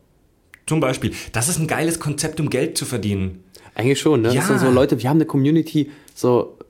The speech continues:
Speaker 2: rassistische Äußerungen, naja, rassistische vielleicht nicht, aber irgendwelche versauten Äußerungen.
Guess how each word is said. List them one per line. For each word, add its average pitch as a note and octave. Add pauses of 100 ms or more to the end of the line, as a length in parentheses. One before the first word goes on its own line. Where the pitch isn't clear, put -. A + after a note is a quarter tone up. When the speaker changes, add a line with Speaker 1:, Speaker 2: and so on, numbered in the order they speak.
(160)
Speaker 2:
rassistische D#3
Äußerungen, C3+
naja, F#2
rassistische F2+
vielleicht F2
nicht, F#2
aber B2+
irgendwelche C3+
versauten C3
Äußerungen. C3+